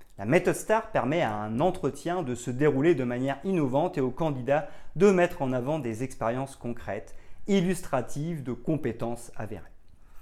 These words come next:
Grâce à la méthode star, le candidat aura la possibilité d'expliciter chacune de ses expériences par des exemples concrets.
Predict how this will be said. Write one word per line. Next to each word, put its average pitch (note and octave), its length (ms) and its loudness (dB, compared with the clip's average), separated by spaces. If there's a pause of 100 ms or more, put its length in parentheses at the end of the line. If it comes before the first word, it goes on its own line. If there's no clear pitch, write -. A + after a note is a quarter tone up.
(240)
Grâce F#3 440 8
à A#2+ 60 2
la A2 100 -2
méthode C#3 360 0
star, D3+ 420 2
le A#2+ 120 0
candidat D3 720 2
aura C3+ 280 0
la A2 120 -2
possibilité D3 1000 -4 (280)
d'expliciter F3 840 2
chacune F3+ 480 0
de C3+ 100 0
ses A2 320 -6
expériences C#3 540 -2
par A2 220 -2
des A#2 260 -2
exemples C#3 380 -2 (100)
concrets. D3 420 -4